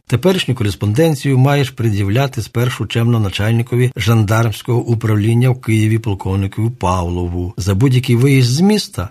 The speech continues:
наперед мусиш отримати дозвіл тутешньої жандармерії. Отож, мій добрий Києве, який для мене ніколи не був чужим,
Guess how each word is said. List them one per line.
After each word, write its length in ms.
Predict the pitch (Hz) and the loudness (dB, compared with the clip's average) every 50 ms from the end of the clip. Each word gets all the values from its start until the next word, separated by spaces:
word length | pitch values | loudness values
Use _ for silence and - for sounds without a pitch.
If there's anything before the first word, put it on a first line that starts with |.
| - - | -4 -2
наперед 560 | 104 107 - - 98 92 143 196 208 190 - - | -2 -2 -2 -2 -2 0 0 0 -2 -2 -2 -2
мусиш 460 | 98 104 135 156 - - 151 - - - | 0 0 0 0 -2 -4 -6 -6 -6 -6
отримати 560 | - - - 104 127 143 156 147 - 196 190 | -8 -4 -2 -2 0 0 -2 -2 -2 -2 0
дозвіл 640 | 160 131 123 123 120 113 101 101 107 110 104 110 123 - _ _ _ _ - | 2 4 4 4 4 2 0 0 0 0 -2 -2 -4 -10 _ _ _ _ -12
тутешньої 680 | - - - - 110 127 127 - 131 123 123 120 120 127 - _ - | -12 -8 -4 -2 -2 -2 -2 -2 -2 -2 -2 -2 -2 -4 -8 _ -10
жандармерії. 1040 | - 107 110 120 110 113 117 113 85 78 80 82 80 78 73 73 73 76 85 - _ _ _ _ | -4 -2 -2 0 -2 -2 -4 -6 -6 -6 -6 -6 -6 -6 -6 -8 -10 -12 -14 -16 _ _ _ _
Отож, 460 | 160 156 - 220 226 233 208 170 - | -2 0 2 2 2 2 2 0 0
мій 200 | 175 165 165 160 | 2 2 2 4
добрий 380 | 135 139 180 202 190 170 165 151 | 4 2 2 2 2 2 0 0
Києве, 800 | 135 - - 180 190 185 180 170 165 165 160 160 143 131 127 - - - - - - - - | 0 0 0 2 2 4 4 4 4 4 4 4 4 2 0 -2 -6 -14 -16 -20 -20 -10 -4
який 420 | 95 98 101 95 - - 170 180 | -2 -2 -2 -2 -2 0 0 0
для 180 | 143 120 113 104 | 2 2 2 2
мене 280 | 104 131 135 131 120 107 | 4 4 4 4 4 2
ніколи 360 | 98 95 - 120 123 120 110 | 2 0 0 0 2 2 2
не 120 | 104 98 | 0 -2
був 240 | 90 90 107 107 95 | -2 -4 -4 -6 -6
чужим, 520 | - - 85 80 87 113 143 151 147 131 | -8 -10 -8 -4 -2 -2 0 0 0 -2